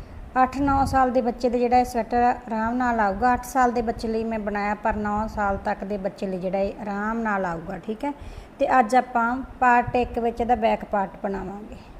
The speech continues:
ਠੀਕ ਹੈ। ਤੇ ਚਲੋ ਫਿਰ ਸ਼ੁਰੂ ਕਰਦੇ ਹਾਂ ਆਪਾਂ। ਕਿੰਨੇ ਕੁੰਡੇ ਪਾਏ ਆ ਬੈਕ ਪਾਰਟ ਲਈ,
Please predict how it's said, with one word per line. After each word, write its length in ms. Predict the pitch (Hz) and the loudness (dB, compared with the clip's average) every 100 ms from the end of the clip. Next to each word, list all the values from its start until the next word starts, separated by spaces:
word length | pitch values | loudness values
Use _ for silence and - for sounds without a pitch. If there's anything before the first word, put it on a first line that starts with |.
| - - - - - - - - - | -20 -20 -20 -20 -20 -20 -18 -16 -6
ਠੀਕ 200 | 247 247 | -4 -4
ਹੈ। 80 | 302 - - - - - - - - | -6 -10 -20 -20 -20 -20 -20 -20 -8
ਤੇ 80 | 220 | -4
ਚਲੋ 260 | - 262 | 2 2
ਫਿਰ 180 | 262 262 | 2 0
ਸ਼ੁਰੂ 260 | 220 240 254 | 0 -4 0
ਕਰਦੇ 380 | 254 220 190 214 | 2 2 0 -4
ਹਾਂ 60 | |
ਆਪਾਂ। 160 | 196 214 | -2 -4
ਕਿੰਨੇ 300 | 226 226 220 | -2 -4 -4
ਕੁੰਡੇ 320 | 214 196 208 | -4 -2 -2
ਪਾਏ 240 | 214 240 | 2 4
ਆ 40 | 254 | 6
ਬੈਕ 280 | 247 240 247 | 6 4 2
ਪਾਰਟ 380 | 247 240 233 | 2 2 2
ਲਈ, 240 | 240 247 | 0 -2